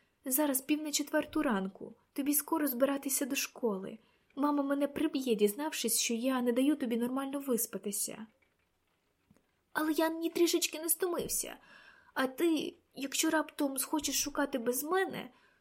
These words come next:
це буде так підло з твого боку. Що ж дідусь там сховав?" "Гадки не маю.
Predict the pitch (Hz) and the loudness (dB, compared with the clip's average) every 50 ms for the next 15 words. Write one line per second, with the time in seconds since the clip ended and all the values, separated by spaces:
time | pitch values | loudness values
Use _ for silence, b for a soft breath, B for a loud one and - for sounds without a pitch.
0 | b _ - - 302 277 285 311 339 320 - - - 370 370 370 - - 359 330 | b _ -2 -2 0 2 2 2 2 2 2 2 4 4 4 4 2 2 2 4
1 | 330 294 285 262 - - 277 262 262 269 294 262 262 262 226 202 - - - - | 4 2 2 0 0 0 2 4 4 4 4 2 6 6 6 6 6 2 -8 -12
2 | - - b b b b b b _ _ _ _ _ _ _ _ _ _ _ - | -12 -12 b b b b b b _ _ _ _ _ _ _ _ _ _ _ -4
3 | - - - - 349 339 339 349 330 302 330 330 320 - 359 359 339 - - - | -2 2 4 6 6 4 6 4 4 4 6 4 2 2 0 0 0 0 2 4
4 | 370 370 359 - 262 220 - - - _ _ - - - - - - _ _ _ | 4 4 4 2 -2 -6 -6 -8 -12 _ _ -20 -20 -20 -20 -20 -20 _ _ _
5 | _ _ _ _ _ _ _ _ _ _ _ _ _ 214 - - 269 277 262 262 | _ _ _ _ _ _ _ _ _ _ _ _ _ -10 -4 0 0 0 0 -2
6 | - - - 214 220 226 220 214 202 180 180 196 - 214 | -2 0 0 2 2 2 2 2 0 -2 -4 -6 -8 -10